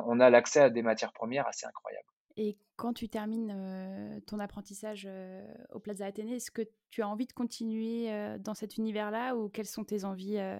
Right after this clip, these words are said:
Speaker 2: avec ton, ton bac en poche ?
Speaker 1: Oui, oui, totalement. J'avais vraiment, heu, heu, eu le plaisir, en fait, de, de découvrir ce, ce monde de l'hôtellerie, et je voulais vraiment pouvoir insister un peu plus et, et avoir d'autres expériences en hôtellerie.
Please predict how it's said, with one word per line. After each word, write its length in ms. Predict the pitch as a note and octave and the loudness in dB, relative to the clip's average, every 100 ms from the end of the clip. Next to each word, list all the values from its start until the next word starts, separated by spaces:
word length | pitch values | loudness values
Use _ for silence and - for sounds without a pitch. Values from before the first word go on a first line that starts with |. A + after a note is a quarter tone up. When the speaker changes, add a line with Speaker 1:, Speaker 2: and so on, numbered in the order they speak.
| - | -8
Speaker 2:
avec 300 | G#3 G3 - | -8 -8 -8
ton, 320 | G#3 F#3+ G3+ - - _ | -8 -8 -10 -16 -20 _
ton 100 | G#3+ | -4
bac 220 | G3+ G3+ | -4 -4
en 60 | G3 | -4
poche ? 340 | G3 G3+ - _ | -6 -6 -10 _
Speaker 1:
Oui, 160 | B2+ F#3+ | 2 6
oui, 160 | G#3 | 6
totalement. 480 | G#3+ D#3+ D#3 E3 G#3 | 6 6 6 6 4
J'avais 240 | D3 B2 B2 | 4 2 2
vraiment, 580 | B2 D3 F3+ F#3 D#3+ C#3 | 4 4 4 4 6 6
heu, 340 | C3+ B2+ B2+ A2 A2+ _ - | 8 8 4 0 -10 _ -10
heu, 240 | A#2 A#2 G2+ - _ | -4 -2 -4 -8 _
eu 180 | D#3 F3 D3+ | -6 -4 -4
le 160 | C#3 C#3+ | 0 0
plaisir, 480 | C#3+ D3+ C#3+ F#3+ E3+ | 2 2 4 4 4
en 80 | C3+ | 6
fait, 220 | F3 D3+ | 4 4
de, 140 | B2 | 2
de 180 | A#2 A#2 | 0 2
découvrir 560 | A2+ C3+ - D3 F3+ - | 4 4 4 6 6 6
ce, 220 | - A#2+ | 4 2
ce 160 | - | 2
monde 240 | C3 C3+ C3 | 2 4 6
de 60 | |
l'hôtellerie, 520 | A#2+ A#2 A#2+ A#2+ D#3 - _ | 6 8 8 8 6 2 _
et 160 | C3 B2 | 0 0
je 100 | A2+ | 0
voulais 220 | B2 C3+ | 4 4
vraiment 380 | A#2+ B2+ C#3 E3+ | 6 4 4 2
pouvoir 760 | - C#3 C3+ D3+ E3+ E3+ C#3+ - _ - | -2 0 6 8 6 4 0 -6 _ 0
insister 520 | E3+ - D3+ - F#3 | 2 2 -2 2 4
un 100 | E3 | 6
peu 160 | E3+ | 6
plus 340 | D3 F#3 G3 - | 4 4 2 6
et, 220 | C#3+ C3+ - | 8 8 6
et 80 | C#3 | 10
avoir 380 | D3 C3+ E3+ D#3 | 10 8 4 6
d'autres 240 | D#3+ C#3 | 4 2
expériences 540 | C#3+ - C#3+ C#3 D3+ C3+ | -2 0 2 2 0 -2
en 60 | |
hôtellerie. 360 | B2 B2 A2 | -2 -2 -4